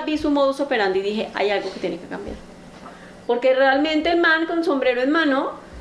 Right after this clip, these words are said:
y siendo muy amable y como de, eh, entendiendo y explicando un poco de, de,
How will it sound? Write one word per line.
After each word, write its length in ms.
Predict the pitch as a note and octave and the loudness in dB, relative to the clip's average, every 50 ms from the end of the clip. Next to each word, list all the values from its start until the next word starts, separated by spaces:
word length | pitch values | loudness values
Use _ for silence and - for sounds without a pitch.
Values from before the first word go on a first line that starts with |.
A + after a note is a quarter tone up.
| - - - - - | -18 -18 -20 -10 -8
y 140 | G3+ A#3 - - | -8 -8 -8 -8
siendo 440 | - - C4 B3+ A#3+ A#3+ C4 C4 C4 | -4 -2 0 0 2 2 2 0 0
muy 280 | B3+ C4 C#4+ D4+ D4 D4 | 0 0 0 2 2 2
amable 600 | D4 D4 D4+ D4+ D4+ D4 C#4+ C#4+ C4+ C4+ C#4 C#4+ | 4 4 4 4 4 4 4 4 4 4 4 4
y 100 | C#4+ C#4+ | 2 0
como 240 | C#4 B3+ A#3+ A#3 A3+ | -2 -2 2 4 4
de, 380 | A3+ G#3+ G#3+ G#3 F#3 - - - - - - - | 4 4 4 2 0 -4 -8 -12 -16 -20 -20 -18
eh, 160 | - - - - - - - - - - - - - - - - - - - - | -16 -14 -14 -14 -16 -20 -20 -20 -20 -20 -20 -20 -20 -20 -20 -20 -20 -20 -10 -2
entendiendo 800 | - B3+ B3+ B3 - B3 A#3 A#3 A#3+ A3+ B3+ B3+ B3+ B3 B3 C4+ | 0 0 0 2 0 0 0 0 0 0 2 2 2 4 4 2
y 100 | C4+ D4 | 2 2
explicando 680 | D#4 D4+ - - - B3 A#3 - - A#3 A3+ G#3+ G#3+ A3+ | 0 -2 -4 -6 -6 -6 -4 0 0 0 2 2 2 2
un 160 | A#3 A#3 A3+ | 2 0 0
poco 380 | A#3+ C#4 B3+ B3 - A#3+ B3 B3+ | 2 2 2 2 0 2 4 4
de, 500 | B3+ B3+ B3+ A#3 G#3+ G3 F#3 F3 - - - | 6 4 4 4 2 0 0 -2 -4 -4 -6
de, 140 | G3+ F#3 | -6 -6